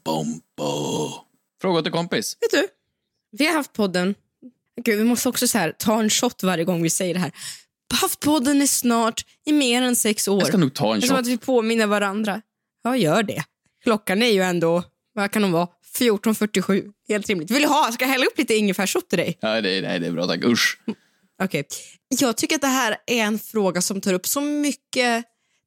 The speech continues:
Speaker 2: tankeverksamhet utav min vakna tid. Det här är min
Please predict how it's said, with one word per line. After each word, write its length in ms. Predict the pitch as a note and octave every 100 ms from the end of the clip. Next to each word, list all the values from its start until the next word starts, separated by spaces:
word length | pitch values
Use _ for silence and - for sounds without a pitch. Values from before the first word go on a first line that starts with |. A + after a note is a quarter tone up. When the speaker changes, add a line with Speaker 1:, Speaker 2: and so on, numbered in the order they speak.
| -
Speaker 2:
tankeverksamhet 880 | A#3 G#3 G3+ F#3 E3 - G3 F3+ E3+
utav 220 | E3+ D#3+
min 180 | D#3+ D#3
vakna 340 | D#3 C#3 D#3
tid. 340 | C#3+ C#3+ - G3
Det 60 | G3
här 140 | A3
är 80 | C4+
min 480 | C4 C#4 C4 G#3